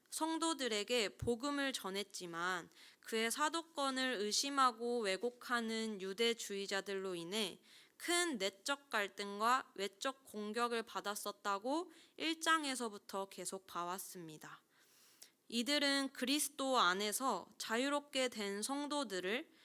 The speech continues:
다시 율법의 멍에를 씌우고 할례와 율법 준수를 강요했습니다.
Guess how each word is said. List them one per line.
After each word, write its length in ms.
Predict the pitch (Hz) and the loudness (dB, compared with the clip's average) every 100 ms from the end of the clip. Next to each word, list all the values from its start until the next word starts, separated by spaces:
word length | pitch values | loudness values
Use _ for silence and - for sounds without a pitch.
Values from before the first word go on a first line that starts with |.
| - - - | -20 -20 -6
다시 420 | 226 220 247 202 | 0 2 2 0
율법의 680 | 208 226 - 294 277 269 190 | -2 -2 2 4 6 4 4
멍에를 540 | 185 202 254 277 277 | 2 4 4 2 2
씌우고 640 | - 240 202 175 160 - - - - | 2 2 -4 -6 -10 -12 -20 -20 -8
할례와 680 | - 208 302 311 294 294 214 | 0 2 4 6 8 6 4
율법 480 | 208 214 285 285 | -2 0 0 0
준수를 720 | - 208 190 190 180 214 285 - - | -4 -6 -4 -4 -4 -4 -4 -8 -14
강요했습니다. 1160 | - 208 220 233 202 - - 214 165 165 - | -4 0 0 0 -2 -4 -4 -6 -8 -14 -20